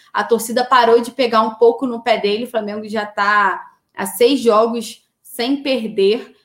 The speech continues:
que foi justamente quando virou essa chave aí que o Flamengo ainda tinha o gás pra ser campeão brasileiro. E com certeza isso foi importantíssimo pra, pra essa fase aí do Rogério Ceni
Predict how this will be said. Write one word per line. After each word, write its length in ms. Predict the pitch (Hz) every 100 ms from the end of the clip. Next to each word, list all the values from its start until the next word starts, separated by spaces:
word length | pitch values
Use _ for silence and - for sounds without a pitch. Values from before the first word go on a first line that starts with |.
| _
que 100 | -
foi 240 | 208 214 214
justamente 680 | 233 277 247 226 247 -
quando 420 | 240 240 233 233
virou 280 | 202 226 226
essa 200 | 262 262
chave 340 | 240 240 226 226
aí 180 | 214 220
que 60 |
o 60 | -
Flamengo 340 | 220 214 208
ainda 340 | 208 208 233 240
tinha 240 | - 233
o 80 | 226
gás 300 | 202 214 -
pra 160 | -
ser 160 | 220 214
campeão 340 | 208 196 196
brasileiro. 560 | 196 196 196 196 208 247 - _ _ _ _ -
E 520 | 262 277 277 277 269 -
com 160 | 285
certeza 480 | 320 339 330 294 285
isso 320 | 262 269 285
foi 260 | - 285 277
importantíssimo 920 | 269 277 269 285 277 269 - 285 285
pra, 600 | 277 254 247 233 208 - - _ _ _ _ _ _ _
pra 140 | 233
essa 260 | 240 240 285
fase 460 | 285 240 240 269 240
aí 120 | 214
do 80 | 226
Rogério 360 | 220 220 220
Ceni 420 | 220 202 202 202